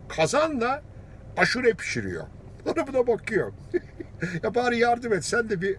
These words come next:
oraya bir, <laughs> senin de orada bir tuzu biberin olsun neyse. Sen de bir kaşık sokuver." Hayır.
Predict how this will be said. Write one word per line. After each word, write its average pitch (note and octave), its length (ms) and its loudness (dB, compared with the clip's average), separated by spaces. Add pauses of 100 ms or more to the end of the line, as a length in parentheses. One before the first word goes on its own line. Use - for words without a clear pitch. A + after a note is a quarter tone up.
oraya E3 400 4
bir, G3 180 -4 (300)
<laughs> - 280 -6
senin A#3+ 360 0
de A#3 40 8
orada G3 280 6
bir D#3 60 -2
tuzu E3+ 360 2
biberin E3 380 4
olsun C3 380 0
neyse. D3+ 400 0 (240)
Sen C#4 200 4
de B3 100 2
bir G3+ 100 0
kaşık E3 300 2
sokuver." B2 520 0
Hayır. A#2 340 2